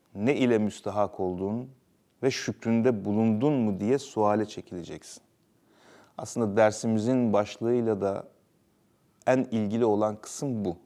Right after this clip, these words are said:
bu sualler. Çoğu zaman da sormayı unuttuğumuz, farkındalığını da çok yaşamadığımız sualler. Madem bu nimetler bize geldi,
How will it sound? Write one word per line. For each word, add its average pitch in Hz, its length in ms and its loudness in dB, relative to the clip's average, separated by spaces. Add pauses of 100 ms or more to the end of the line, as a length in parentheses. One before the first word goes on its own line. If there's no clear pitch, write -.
(200)
bu 147 60 -2
sualler. 87 760 -4 (1800)
Çoğu 156 280 10
zaman 160 380 6
da 120 340 4
sormayı 120 600 2
unuttuğumuz, 110 880 -2 (1000)
farkındalığını 120 880 4
da 127 60 -2
çok - 280 -8
yaşamadığımız 104 760 0
sualler. 95 840 0 (800)
Madem 143 520 12
bu 143 100 4
nimetler 127 960 2 (1200)
bize 110 260 4
geldi, 107 580 4